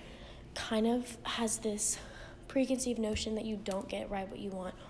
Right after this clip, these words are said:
right when you want it, and it'll take time and it's boring, when really if you present it as, "Yes, this will cause you instant gratification," then you're more likely to gain some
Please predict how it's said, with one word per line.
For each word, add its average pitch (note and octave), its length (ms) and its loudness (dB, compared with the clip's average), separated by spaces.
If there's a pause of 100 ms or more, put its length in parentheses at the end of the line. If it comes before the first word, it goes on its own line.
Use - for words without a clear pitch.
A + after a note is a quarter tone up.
(180)
right G3 240 2
when G3+ 120 0
you F#3+ 100 0
want F#3 240 0
it, F#3+ 180 -2
and G3 140 2
it'll F#3 180 2
take G3+ 220 -4
time G3 380 -2
and F#3+ 100 -4
it's F3+ 140 -6
boring, F#3+ 440 -2 (360)
when G3 180 0
really G3 300 2
if G3+ 100 -4
you G3+ 60 -2
present G3+ 420 2
it G3+ 100 0
as, F#3 280 -4
"Yes, G3 360 0
this G3+ 200 -2
will G#3+ 80 -2
cause G3 340 -4
you F#3+ 140 -2
instant G#3+ 320 -4
gratification," F#3 800 -6 (340)
then G#3+ 120 0
you're G3+ 100 2
more G3 160 0
likely F#3+ 360 0
to G#3+ 120 2
gain F#3+ 360 -2
some G3 400 0